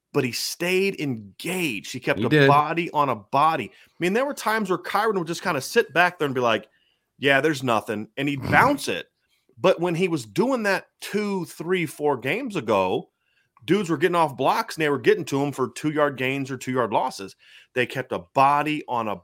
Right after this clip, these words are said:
Speaker 1: body. The left side of the line was really good. That was the one
Speaker 2: Yeah.
Speaker 1: part of the line that was really good.
Speaker 2: Absolutely agree.
Speaker 1: Yeah,
Speaker 2: They had,
Speaker 1: but
Speaker 2: they had room to run on the left side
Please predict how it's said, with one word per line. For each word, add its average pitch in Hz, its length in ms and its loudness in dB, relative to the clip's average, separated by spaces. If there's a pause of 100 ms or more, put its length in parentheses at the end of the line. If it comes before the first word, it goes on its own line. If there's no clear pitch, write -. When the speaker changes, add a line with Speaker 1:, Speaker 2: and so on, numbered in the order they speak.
Speaker 1:
body. 95 400 2
The 104 140 -6
left 156 280 0
side 190 200 2
of 143 60 -2
the 135 80 -4
line 110 560 -2 (720)
was 107 220 -6
really 117 500 2
good. 92 320 -4
That 156 180 4
was 143 120 -6
the 127 100 2
one 139 280 2
Speaker 2:
Yeah. 165 40 0
Speaker 1:
part 165 160 2
of 143 60 0
the 135 80 -2
line 131 160 0
that 104 60 -8
was 98 140 -8
really 113 520 0
good. 98 360 -4 (280)
Speaker 2:
Absolutely 107 640 4
agree. 90 400 4
Speaker 1:
Yeah, 104 340 0
Speaker 2:
They 104 140 6
had, 104 220 6
Speaker 1:
but 127 120 4
Speaker 2:
they 110 140 8
had 113 200 6
room 120 200 4
to 113 80 8
run 107 240 6
on 95 60 4
the 90 60 2
left 90 220 4
side 82 460 2